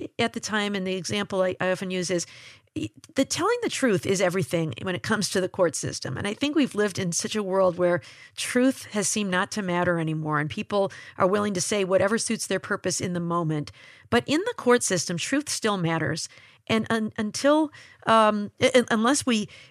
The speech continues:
uh, are ready to give that up, then we need to safeguard uh,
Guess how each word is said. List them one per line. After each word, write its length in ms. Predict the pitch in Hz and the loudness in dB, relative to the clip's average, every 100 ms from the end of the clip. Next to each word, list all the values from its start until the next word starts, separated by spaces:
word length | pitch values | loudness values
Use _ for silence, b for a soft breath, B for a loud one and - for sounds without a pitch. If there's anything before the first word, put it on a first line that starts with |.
| B | B
uh, 260 | 202 196 95 - | 2 4 4 2
are 80 | |
ready 240 | 196 226 220 | 2 4 2
to 80 | 160 | 0
give 260 | 202 180 | 0 2
that 200 | 190 175 | 2 2
up, 320 | - 170 - - b b b | 4 2 2 -6 b b b
then 320 | 180 202 196 - | -2 0 0 -4
we 160 | 208 | 0
need 280 | 233 247 262 | 2 2 0
to 100 | 233 | -2
safeguard 720 | - 196 202 - 165 165 160 - b b - | -2 -2 -2 -2 0 2 0 -6 b b -6
uh, 280 | 175 175 | -2 -2